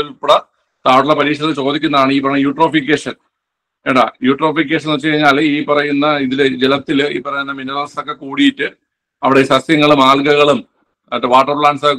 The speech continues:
കൂടുന്നതിനെയാണ് നമ്മൾ എന്ത് പറയുന്നത്? eutrophication എന്ന് പറയുന്നത്. eutrophication.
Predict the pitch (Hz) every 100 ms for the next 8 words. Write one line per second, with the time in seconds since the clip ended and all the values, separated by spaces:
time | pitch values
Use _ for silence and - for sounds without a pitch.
0 | 135 131 143 156 151 143 139 131 135 131
1 | 127 143 139 135 123 120 _ _ _ _
2 | - 135 151 160 151 151 143 151 139 135
3 | 123 117 113 117 127 120 123 113 110